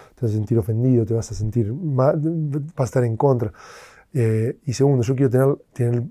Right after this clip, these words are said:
el poder necesario como para poder hacerlo. Porque realmente creo en esto. No creo que esto se tiene que hacer a media máquina, no creo que esto se tiene que hacer al ochenta por ciento, creo que esto se tiene que hacer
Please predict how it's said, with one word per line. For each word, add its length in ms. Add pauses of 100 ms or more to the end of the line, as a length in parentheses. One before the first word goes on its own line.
el 120
poder 240
necesario 360
como 160
para 160
poder 260
hacerlo. 460 (240)
Porque 260
realmente 500
creo 200
en 60
esto. 240
No 140
creo 240
que 80
esto 140
se 80
tiene 160
que 60
hacer 300 (320)
a 120
media 260
máquina, 360
no 120
creo 140
que 80
esto 100
se 60
tiene 120
que 60
hacer 140
al 80
ochenta 260
por 140
ciento, 180
creo 120
que 40
esto 120
se 40
tiene 140
que 40
hacer 220